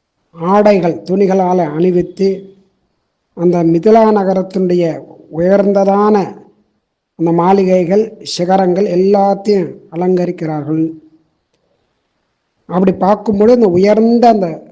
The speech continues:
மாளிகை மேலே மேகங்கள் வந்து அமரும்படியாகவும்,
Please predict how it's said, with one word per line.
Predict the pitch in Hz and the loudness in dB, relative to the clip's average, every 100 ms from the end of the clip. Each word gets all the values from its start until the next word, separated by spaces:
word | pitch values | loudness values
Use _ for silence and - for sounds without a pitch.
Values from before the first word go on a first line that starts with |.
| - | -18
மாளிகை | 165 175 220 190 190 185 | -10 -4 -2 0 -2 -2
மேலே | 180 185 196 208 - - - | -2 0 0 -2 -10 -18 -8
மேகங்கள் | 170 196 214 208 202 185 | 0 2 2 2 2 0
வந்து | 170 175 175 175 131 - - _ _ _ _ _ _ 147 | 0 0 0 -2 -4 -14 -20 _ _ _ _ _ _ -4
அமரும்படியாகவும், | 185 202 202 180 175 160 156 175 | 0 2 2 0 -2 -4 -4 -6